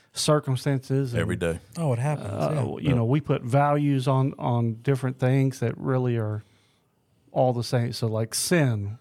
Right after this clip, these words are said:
Speaker 1: you know, we, we put values on different sins. This one's not as bad as that one, and
Speaker 2: Yeah.
Speaker 1: it's all the same. It's all sin. But
Speaker 3: Yeah.
Speaker 2: And lots of people don't consider this, the, the title of mine, uh, like you said, is the,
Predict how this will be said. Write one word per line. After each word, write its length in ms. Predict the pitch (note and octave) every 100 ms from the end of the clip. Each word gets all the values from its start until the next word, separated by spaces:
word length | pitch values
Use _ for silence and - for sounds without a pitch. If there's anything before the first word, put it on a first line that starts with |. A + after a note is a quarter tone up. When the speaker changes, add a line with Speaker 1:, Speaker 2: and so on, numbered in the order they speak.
| -
Speaker 1:
you 160 | C#3+ A#2+
know, 140 | G#2+
we, 260 | G#2+ B2+ C#3
we 320 | C3+ C3 C3 B2+ - - -
put 180 | D#3+
values 480 | - C3+ C3+ C3 B2
on 180 | B2 A#2+
different 300 | C3+ C3 C3+
sins. 340 | - C3 B2+
This 220 | B2 D3 C#3+
one's 180 | C3 B2+
not 160 | C#3
as 80 | B2
bad 240 | B2 C3 B2
as 100 | A#2+
that 220 | B2+ C3
one, 200 | B2 A#2+
and 100 | A2
Speaker 2:
Yeah. 160 | - - _
Speaker 1:
it's 200 | - D#3
all 200 | D3+ C#3+
the 120 | A#2 A2
same. 420 | D3 C3 G#2 A2
It's 120 | -
all 200 | A#2+ A2
sin. 420 | - A#2 A2+ B2 -
But 120 | - -
Speaker 3:
Yeah. 180 | A2 G#2+ - _ _ _ _
Speaker 2:
And 80 | E2+
lots 200 | F2 E2
of 60 | -
people 240 | E2 D#2
don't 240 | D#2 D#2+ - _ _ _ _ _ _ _ _ -
consider 440 | D#2+ - F2 D#2
this, 300 | D2+ D2+ - _ _
the, 280 | C#2 C#2 D2+ - -
the 100 | D2+
title 340 | F2 D#2+ D2+
of 40 | D#2
mine, 420 | D#2 D#2 D#2 F#2+ - - -
uh, 200 | D2+ D#2 -
like 160 | D#2+
you 80 | E2
said, 240 | E2+ D#2
is 100 | D#2
the, 140 | E2+